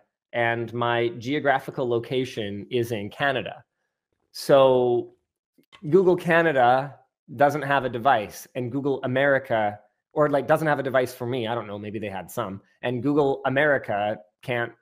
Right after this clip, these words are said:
send me a device or something. I don't know exactly what happened. It doesn't matter. The point is, this was a major launch. I'm one of the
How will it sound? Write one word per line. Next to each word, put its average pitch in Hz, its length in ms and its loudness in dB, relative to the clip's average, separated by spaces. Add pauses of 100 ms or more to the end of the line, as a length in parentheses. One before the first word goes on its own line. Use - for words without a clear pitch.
send 123 220 -4
me 120 60 0
a 117 40 -2
device 117 380 0
or 95 180 -10
something. 113 440 -8
I 139 60 0
don't 196 100 0
know 190 120 0
exactly 127 520 -2
what 123 160 -2
happened. 123 320 -2
It - 40 -14
doesn't 120 200 -2
matter. 107 220 -8
The 95 80 -14
point 139 340 -4
is, 110 320 -2 (340)
this 139 140 -8
was 131 100 -8
a 139 40 -2
major 147 400 4
launch. 110 420 -4 (280)
I'm 147 140 2
one 165 120 2
of 151 120 0
the 143 160 -2